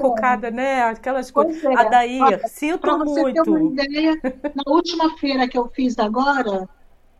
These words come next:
Speaker 1: é, eu tava, eu faço a comida, é, de me-, melhor qualidade, né? E então teve, chegou lá o, o Witzel,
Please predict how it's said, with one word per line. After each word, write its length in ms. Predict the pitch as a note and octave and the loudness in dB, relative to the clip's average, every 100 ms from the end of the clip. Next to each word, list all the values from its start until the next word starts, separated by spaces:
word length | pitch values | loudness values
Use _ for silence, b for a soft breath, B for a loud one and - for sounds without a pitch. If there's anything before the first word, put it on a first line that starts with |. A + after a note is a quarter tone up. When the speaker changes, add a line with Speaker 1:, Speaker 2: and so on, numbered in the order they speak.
| _ _ _ _ _ b _ _ | _ _ _ _ _ b _ _
Speaker 1:
é, 920 | G#3+ G3+ F#3+ F#3+ F#3+ F3+ E3 D#3 D#3 - - - - - - | -4 2 4 4 4 2 2 -6 -12 -20 -20 -20 -20 -20 -8
eu 200 | G#3+ A3 | -2 -2
tava, 600 | A3 A#3 A#3 A3+ G3+ G#3 - _ - _ - | 0 -2 0 0 0 -2 -10 _ -20 _ 0
eu 200 | A#3+ - | 0 2
faço 400 | C4+ C#4+ - E4 | 2 2 0 0
a 160 | C4+ C4 | 0 0
comida, 560 | C4 A#3+ A#3+ B3+ C#4+ D4 _ _ _ _ - _ _ _ | -2 0 0 0 0 -2 _ _ _ _ -20 _ _ _
é, 240 | A#3 A3 | -6 -6
de 200 | G3+ A#3+ | -4 -2
me-, 400 | C#4 C4+ C4+ C4 - | 0 0 0 -6 -2
melhor 380 | C4 C#4 D4 D4+ | 0 2 2 2
qualidade, 840 | D4 C4 A#3+ G3+ G3 F#3+ - G3 G#3+ | 0 -4 -2 -2 -2 -6 -10 -10 -8
né? 320 | G#3+ C#4 D#4 - _ _ - - - - _ | -6 -4 -6 -12 _ _ -20 -20 -20 -20 _
E 680 | A3+ A#3+ B3 B3+ C4 C4+ C4 | -6 -2 2 2 2 -2 -6
então 380 | B3 C4 C4+ C4+ | -4 0 -2 -2
teve, 200 | C#4 C4+ | -4 -4
chegou 380 | - C#4 B3+ B3+ | -2 -2 -2 -2
lá 280 | B3+ B3+ B3+ | 0 0 0
o, 540 | B3 A#3 A3 G#3 G3 - - | -2 -6 -10 -8 -10 -12 -10
o 120 | A3 | -8
Witzel, 680 | G#3+ C#4+ C#4+ - G3+ F3+ F#3+ | -4 -4 -4 -4 -4 -4 -10